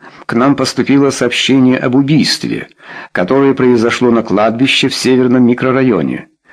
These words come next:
Туда направлена оперативная следственная группа и машина скорой помощи». «Кто убит?» коротко спросил Мошкин. «Погиб вахтёр кладбища, который находился в дежурном помещении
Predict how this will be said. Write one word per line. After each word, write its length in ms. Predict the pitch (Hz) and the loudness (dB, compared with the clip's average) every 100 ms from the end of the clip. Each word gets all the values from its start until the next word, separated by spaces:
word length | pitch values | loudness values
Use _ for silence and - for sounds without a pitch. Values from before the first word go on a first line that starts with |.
| - - - _ | -20 -20 -20 _
Туда 240 | 90 98 | -2 0
направлена 540 | 127 135 127 135 131 131 | 0 0 0 2 2 2
оперативная 680 | 123 117 117 135 131 127 | 0 0 0 2 2 4
следственная 640 | 123 - 127 - 123 120 113 | 2 0 -2 0 0 2 2
группа 440 | 98 151 185 - | 2 0 0 -2
и 360 | 69 - _ 98 | -4 -8 _ -2
машина 400 | 107 104 147 147 | 0 0 2 0
скорой 380 | - - 139 139 | 0 -2 0 0
помощи». 800 | 139 139 82 - - 107 - - _ _ _ _ - _ _ _ | -2 -4 -2 -2 -2 -4 -8 -16 _ _ _ _ -20 _ _ _
«Кто 340 | - - 123 180 | -16 -4 -2 -2
убит?» 840 | - 170 123 98 - - - - _ _ _ _ _ _ | 0 -2 2 0 -2 -8 -12 -14 _ _ _ _ _ _
коротко 320 | - 123 123 127 | -4 -2 -2 -6
спросил 480 | - 101 - 101 | -6 -8 -4 -2
Мошкин. 600 | 107 78 69 - 62 - - _ _ _ _ _ | 0 -2 -4 -6 -8 -8 -12 _ _ _ _ _
«Погиб 360 | 92 107 156 | -4 -2 -2
вахтёр 420 | 139 131 - 139 135 | -2 -4 -2 -2 0
кладбища, 800 | 127 143 139 - - - - - _ - - - | -2 -2 -4 -6 -6 -4 -8 -12 _ -18 -18 -10
который 480 | 78 - 156 143 | -6 0 2 2
находился 580 | 82 85 107 95 135 135 | 0 0 -2 0 0 0
в 60 | 117 | -2
дежурном 500 | 82 107 131 117 110 | 0 0 2 2 0
помещении 880 | 101 92 - - 131 160 165 170 | 2 2 0 0 2 4 2 0